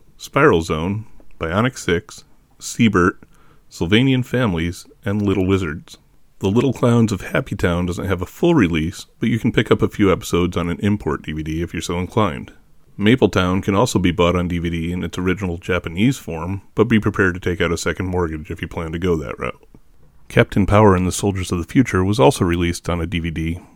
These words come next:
but is now currently out of print. Also, if you were wondering, no, the D V D doesn't have the animated target spots. Much like the Nintendo Light Zapper, they don't work on flat-screen T Vs anyway.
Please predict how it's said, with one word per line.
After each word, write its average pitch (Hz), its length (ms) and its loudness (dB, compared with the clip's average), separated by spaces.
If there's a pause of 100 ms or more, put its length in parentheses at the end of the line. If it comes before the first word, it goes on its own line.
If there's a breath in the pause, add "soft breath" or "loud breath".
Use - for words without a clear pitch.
(140)
but 90 160 0
is 87 300 0
now 87 180 -2
currently 82 420 -6
out 80 100 -4
of - 100 -10
print. 78 320 -4 (580)
Also, 95 540 4 (240)
if 92 240 -6
you 92 80 0
were 90 120 2
wondering, 92 680 0 (200)
no, 90 340 0
the 87 140 -4
D 90 100 -2
V 85 100 -2
D 85 180 -2
doesn't 82 320 -4
have 82 220 -2
the 82 140 -6
animated 82 540 -4
target 80 340 -4
spots. - 500 -12 (440)
Much 95 220 0
like 92 220 2
the 95 80 -2
Nintendo 90 500 0
Light 90 200 4
Zapper, 78 560 -2
they 95 160 0
don't 92 160 0
work 80 240 -4
on 78 100 -4
flat-screen - 520 -8
T - 120 -10
Vs 78 240 -8
anyway. 73 360 -10